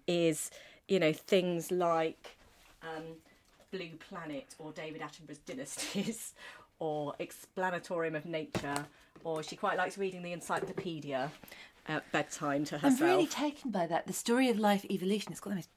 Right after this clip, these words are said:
Speaker 2: beautiful cover.
Speaker 1: I
Speaker 2: Again,
Speaker 1: ha-
Speaker 2: there I go, judging.
Speaker 1: I have to say, I,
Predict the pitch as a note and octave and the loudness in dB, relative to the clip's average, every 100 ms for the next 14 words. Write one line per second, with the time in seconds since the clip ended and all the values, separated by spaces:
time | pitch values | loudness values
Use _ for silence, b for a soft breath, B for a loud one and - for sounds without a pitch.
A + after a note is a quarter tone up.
0 | _ G3 G#3+ E4 - - E3+ A3 C#3+ C#3 | _ 4 12 12 10 -2 -4 -2 0 4
1 | C4 C#4 D#4 G#3 C#3+ D3+ D#3+ F#3 F#3+ A#3 | 8 12 12 12 12 12 12 12 12 12
2 | A3+ G#3 - G3+ F3+ F3 - - C4 C4 | 12 10 6 6 6 2 4 10 10 10
3 | E4 - - C4+ A3 F3+ G3+ A3 A#3 B3 | 4 2 2 6 8 8 8 8 8 8
4 | B3 | 8